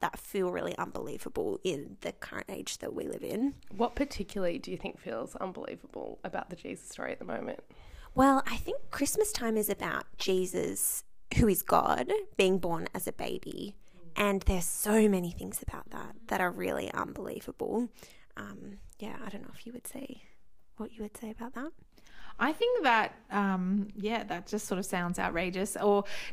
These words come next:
Speaker 3: just at least as much of another kind of fairy story along, you know, it's acknowledged as a tradition or whatever, but to think, "Well, that's not the sort of thing that means something personally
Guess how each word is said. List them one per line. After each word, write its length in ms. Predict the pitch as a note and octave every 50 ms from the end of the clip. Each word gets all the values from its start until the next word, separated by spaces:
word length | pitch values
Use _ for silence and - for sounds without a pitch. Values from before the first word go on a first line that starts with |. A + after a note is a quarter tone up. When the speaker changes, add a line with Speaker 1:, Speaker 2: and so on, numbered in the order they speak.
| - -
Speaker 3:
just 380 | - C4 C4+ C#4 D#4 D4 - B3
at 100 | A#3+ A3+
least 360 | A3 A3+ A3 A#3 B3+ - -
as 100 | A3+ A3+
much 340 | G#3 G3 F3+ F3+ - - - -
of 140 | G3+ F#3+ F#3+
another 320 | F#3+ F3+ E3+ E3+ F3 F3
kind 240 | - - F#3+ F3+ F3
of 100 | F3 F3+ - - F3+
fairy 300 | - F#3 E3+ - - A3
story 640 | - - - - E3+ E3 D#3+ D#3 - - B2+ - - -
along, 560 | - G#3+ G3+ F#3+ F#3 F#3 F3+ E3+ F#3 F#3 F#3+
you 80 | G#3+
know, 120 | G#3+ G3 F3+
it's 480 | F3+ F3 E3+ G3+ G3+ - - - - F3 G3+ F#3 - - -
acknowledged 540 | G#3+ G#3+ A3+ G#3+ G3+ G#3 G#3 G3+ G3+ -
as 160 | F#3+ F3 F3 -
a 40 |
tradition 760 | F#3 - G#3 G3+ C4+ D#4 E4 E4 - D#4 C#4+ C#4+ C#4 C4+ C4+ B3
or 320 | G3+ F#3 F3 E3+ D#3+ E3+
whatever, 420 | F#3 F#3+ F3+ F3 F3 F3 F#3 F3+
but 340 | F#3 F#3+ D#3+ D#3 - - - -
to 340 | - G#3 F#3 F3+ F#3 F#3+ - - - - - - - -
think, 180 | - G#3 G3+ G#3+
"Well, 120 | G3+ G3+ G3
that's 260 | G3+ G3+ G3 - -
not 260 | A#3 G#3+ G#3 - -
the 100 | F#3+ G3
sort 200 | - - - D#3+
of 80 | B2 -
thing 220 | - - - G3 G3
that 300 | - - - - - -
means 500 | G3+ G3+ G3 F#3+ F#3+ F#3 A3+ G3+ G3 -
something 380 | - G3+ - F3+ - - - -
personally 800 | - - - G3+ G3 F#3+ F#3+ - - F#3+ F#3 G3+ G3+ G3 -